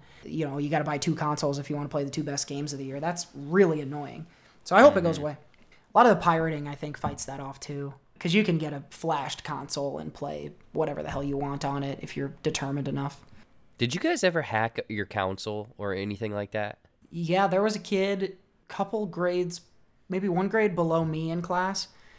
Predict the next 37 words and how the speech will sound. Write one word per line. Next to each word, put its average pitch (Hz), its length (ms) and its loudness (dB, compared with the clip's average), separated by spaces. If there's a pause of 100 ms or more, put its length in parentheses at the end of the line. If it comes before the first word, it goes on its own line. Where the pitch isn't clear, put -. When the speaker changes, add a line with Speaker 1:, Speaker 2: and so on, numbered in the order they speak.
(260)
Speaker 1:
and 165 720 2 (180)
he 190 500 -4
figured 180 320 2
out 160 180 4
how 165 100 2
to 165 60 -4
do 160 260 -2
it, 156 300 -4
and 156 340 -2
he 170 220 -2
would, 151 320 -2 (460)
I 190 80 6
won't 233 180 8
say 208 140 8
the 185 80 6
guy's 160 180 4
name 160 160 2
'cause 156 160 -2
this 156 80 -2
is 143 100 -8
probably 151 340 0
very 139 300 -2
illegal, 139 360 -4
but 147 360 -4 (400)
you 185 120 0
could 175 160 0
pay 190 220 6
him, 165 260 0 (180)
you 165 100 -6
could 165 220 -4
give 175 180 6
him 175 140 4
your 160 320 0 (200)
console, 170 500 0
he'd 147 240 -6
flash 156 420 -2
it, 180 240 -2